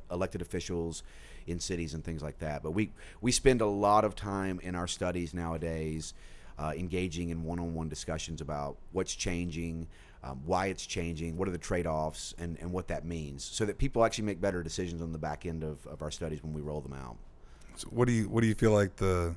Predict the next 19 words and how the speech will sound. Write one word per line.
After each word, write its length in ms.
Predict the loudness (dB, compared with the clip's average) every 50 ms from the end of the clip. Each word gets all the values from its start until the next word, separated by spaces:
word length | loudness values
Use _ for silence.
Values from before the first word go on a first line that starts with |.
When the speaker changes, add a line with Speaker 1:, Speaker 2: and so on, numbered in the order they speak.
| -4 -8 -6
Speaker 2:
the 80 | 2 6
biggest 340 | 6 8 8 6 2 2
pressure 380 | 4 6 6 6 4 2 2 4
is 200 | 4 4 2 2
that, 200 | 0 0 0 -2 -4 -8 -18 -12 -6 -4
that 120 | -2 0
people 260 | 2 2 2 4 4
are 80 | 2 2
trying 280 | 2 2 2 2 2
to 60 | 0 0
deal 220 | 0 2 2 2
with? 80 | 4 2
Like, 100 | 2 2
what, 120 | 4 8
what's 280 | 8 8 8 8 4 2
usually 320 | 2 2 4 4 2 2
caused 380 | 2 4 4 4 4 4 2 2
them 220 | 2 2 2 0
to 200 | 0 0 -2 -2